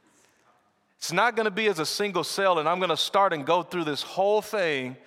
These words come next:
that the human, uh, experience goes through. And I'm gonna go through every temptation, every,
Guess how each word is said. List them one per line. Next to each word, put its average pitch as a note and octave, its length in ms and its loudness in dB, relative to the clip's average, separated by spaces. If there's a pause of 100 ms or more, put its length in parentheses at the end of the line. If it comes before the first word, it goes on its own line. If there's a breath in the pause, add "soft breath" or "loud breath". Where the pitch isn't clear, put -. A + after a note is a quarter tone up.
(420 soft breath)
that C3+ 100 -4
the D3+ 80 -6
human, F3 480 -2 (300 loud breath)
uh, B2+ 400 2
experience F#3 640 -2
goes D#3+ 320 2
through. A2 260 -6 (680 soft breath)
And D#3+ 120 2
I'm F#3 80 0
gonna F#3 80 0
go G#3+ 140 4
through G3+ 180 0
every B3 760 0 (220 loud breath)
temptation, G#3+ 760 0
every, A3+ 500 0